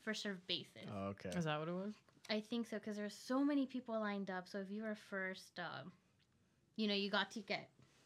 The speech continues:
Speaker 1: to see them closer. But
Speaker 2: Mm-hmm.
Speaker 1: it was a, it was a weird stage. So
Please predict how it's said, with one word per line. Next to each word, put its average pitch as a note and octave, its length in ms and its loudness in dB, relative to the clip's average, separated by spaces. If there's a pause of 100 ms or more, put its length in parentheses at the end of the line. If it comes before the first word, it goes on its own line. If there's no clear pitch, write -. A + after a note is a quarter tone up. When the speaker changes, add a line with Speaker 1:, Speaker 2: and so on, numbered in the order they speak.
(300)
Speaker 1:
to G#3+ 100 -6
see A3+ 160 0
them G3 100 0
closer. G#3 400 -2
But G3+ 240 4
Speaker 2:
Mm-hmm. A2+ 140 -2 (320)
Speaker 1:
it C#4 120 4
was A4 280 4 (140)
a, - 140 -2
it B3 40 4
was D#4 100 2
a G#4 80 4
weird B3 260 4
stage. G#3+ 440 2
So F3 600 -2